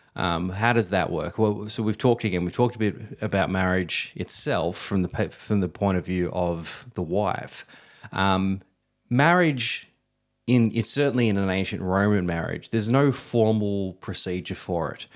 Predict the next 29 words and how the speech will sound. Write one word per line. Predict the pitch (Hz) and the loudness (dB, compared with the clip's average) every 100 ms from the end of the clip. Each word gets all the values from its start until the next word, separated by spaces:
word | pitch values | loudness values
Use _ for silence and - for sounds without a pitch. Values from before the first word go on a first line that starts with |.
| - - _ _ - | -20 -20 _ _ -6
Uh, | 82 - | -4 0
there's | 110 101 | 0 2
no, | 117 117 110 98 82 - | 4 6 4 0 -6 -6
um, | 92 87 87 87 90 | -2 -2 -2 -4 -6
you | 101 | -4
know, | 85 | -4
you | 92 | 0
don't | 107 101 | 0 0
go | 104 104 | 2 2
to | 101 | 2
the, | 98 - 117 | -4 -8 -10
go | 110 107 | 0 2
to | 107 | 2
some | - 98 87 | 0 -2 -4
church | - 90 90 | 0 0 0
'cause | - | -2
they | 95 | -2
didn't | 85 - | -2 0
have | 101 | 0
them | 82 92 | 2 0
anyway, | 101 85 85 95 - - _ | 0 0 0 -2 -6 -20 _
or | 101 | 0
you | 101 | 4
don't | 104 | 4
go | 107 | 4
down | 101 98 | 2 2
to | 107 | 0
the | 104 | 0
local | 98 101 - | 0 0 -4